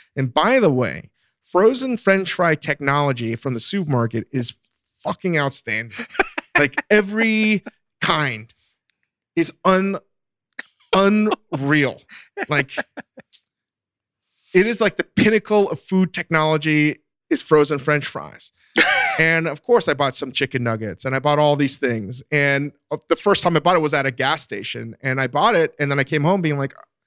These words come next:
Speaker 1: "I'm just gonna put it in the air fryer." And it worked out great. It really did. It was better than the oven.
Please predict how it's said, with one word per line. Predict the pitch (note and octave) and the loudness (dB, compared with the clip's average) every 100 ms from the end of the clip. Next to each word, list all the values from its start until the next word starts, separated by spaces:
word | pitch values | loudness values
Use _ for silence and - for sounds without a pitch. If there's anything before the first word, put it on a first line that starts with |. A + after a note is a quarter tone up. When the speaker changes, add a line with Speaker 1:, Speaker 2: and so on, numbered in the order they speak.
| _ _ _ _ _ _ - | _ _ _ _ _ _ -2
Speaker 1:
"I'm | G#3+ | 0
just | G#3+ | 4
gonna | F#3+ | 2
put | F3 F3+ | 4 2
it | E3 | 2
in | C#3+ | 2
the | C#3+ | -2
air | A3 | -4
fryer." | - - - _ _ _ _ _ _ _ _ - | -8 -16 -18 _ _ _ _ _ _ _ _ -4
And | G#3+ | 0
it | A3 | 2
worked | A#3 A#3 | 2 2
out | G#3 - | 0 0
great. | G3+ C4 - _ _ _ _ - | -2 -2 -8 _ _ _ _ -2
It | F3 | 0
really | F3 G#3+ A3 G#3+ | 4 4 4 2
did. | A3 A3 A#2+ - | 2 2 2 -2
It | E3 | 0
was | F3+ | 2
better | C#3 - D#3 F3 F3 | 0 2 2 2 0
than | D#3+ D#3 | 0 -2
the | C#3 | -2
oven. | F#3 - - | -4 -4 -14